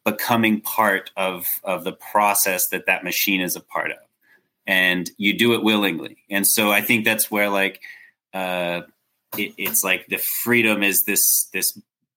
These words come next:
balled up thing that's so complicated and has,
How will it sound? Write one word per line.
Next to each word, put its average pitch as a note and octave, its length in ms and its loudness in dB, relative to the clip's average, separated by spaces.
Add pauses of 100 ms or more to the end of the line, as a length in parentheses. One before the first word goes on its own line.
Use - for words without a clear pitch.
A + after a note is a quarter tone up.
balled G2+ 260 2
up G2 200 -2
thing G2+ 340 2
that's - 340 0
so F#2+ 140 -2
complicated F2+ 840 -2
and E2+ 220 -8
has, F2 640 -2